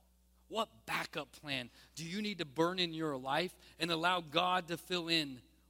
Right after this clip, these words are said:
with his faithfulness? For Elisha, he would have never known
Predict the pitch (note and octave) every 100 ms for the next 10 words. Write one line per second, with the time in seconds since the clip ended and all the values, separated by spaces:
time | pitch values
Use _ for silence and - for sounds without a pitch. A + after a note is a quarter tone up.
0 | - B2 C3 - C3+ C3 - A#2+ G#2 F2+
1 | - - - _ _ _ _ _ _ _
2 | _ _ _ - D#3+ C#3 C#3 E3 - F#3+
3 | F#3 - - - G3 F#3 F#3 D3 E3+ G#3
4 | A3 A#3 F#3 G3 G3 F#3